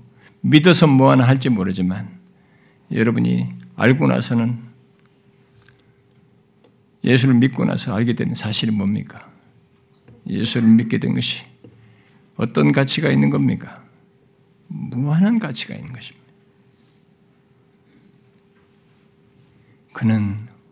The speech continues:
우리의 하나님이십니다. 얼마나 큰 위로인지 몰라요.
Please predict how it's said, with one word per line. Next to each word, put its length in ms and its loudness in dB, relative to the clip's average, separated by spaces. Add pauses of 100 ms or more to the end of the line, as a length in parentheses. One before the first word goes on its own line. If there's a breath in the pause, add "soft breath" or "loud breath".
(140)
우리의 340 -4
하나님이십니다. 920 -8 (3000 soft breath)
얼마나 480 4
큰 280 0
위로인지 460 0
몰라요. 400 -6